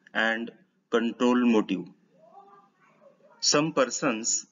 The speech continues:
are interested in purchasing shares for speculative purpose. They want to dispose of shares when the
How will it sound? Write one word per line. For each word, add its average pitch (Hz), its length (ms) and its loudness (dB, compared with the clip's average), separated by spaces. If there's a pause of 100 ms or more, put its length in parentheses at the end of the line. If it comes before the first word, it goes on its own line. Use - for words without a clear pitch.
(220)
are 113 200 0
interested 131 680 -2
in 127 240 -2
purchasing 120 640 0
shares 107 600 -2 (500)
for 117 360 0 (640)
speculative 143 920 0 (320)
purpose. 104 580 -2 (840)
They 127 100 2
want 135 340 0
to 165 260 -2 (140)
dispose 143 600 0
of 127 320 -2
shares 107 520 -2 (760)
when 143 260 -2
the 139 220 -6